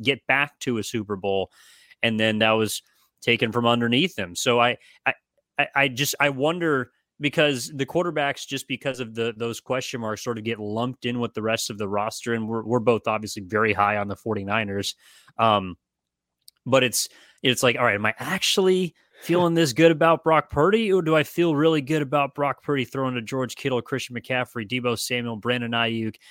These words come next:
having Trent Williams with a backup of Elijah Mitchell and that number one defense on the other side? Uh, eh, because I can make the same case for, for Sam Darnold,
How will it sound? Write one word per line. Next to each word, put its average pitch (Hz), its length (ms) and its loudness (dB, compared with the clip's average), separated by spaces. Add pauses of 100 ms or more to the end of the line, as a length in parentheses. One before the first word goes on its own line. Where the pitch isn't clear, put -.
having 131 260 -4
Trent 120 260 0
Williams 117 580 2 (300)
with 120 140 0
a - 20 -4
backup 131 360 0
of 123 80 -6
Elijah 127 400 4
Mitchell 117 640 0 (280)
and 120 320 -2
that 123 160 0 (100)
number 143 320 4
one 135 180 4
defense 127 460 -2
on 123 80 -2
the 120 120 0
other 113 180 0
side? 110 560 0 (340)
Uh, 113 300 4 (160)
eh, 139 100 4
because 131 320 2
I 139 160 2
can 143 140 -2
make 139 120 0
the 123 60 -4
same 131 260 0
case 127 280 -2
for, - 300 -4
for 135 120 -2
Sam 127 300 2
Darnold, 110 400 2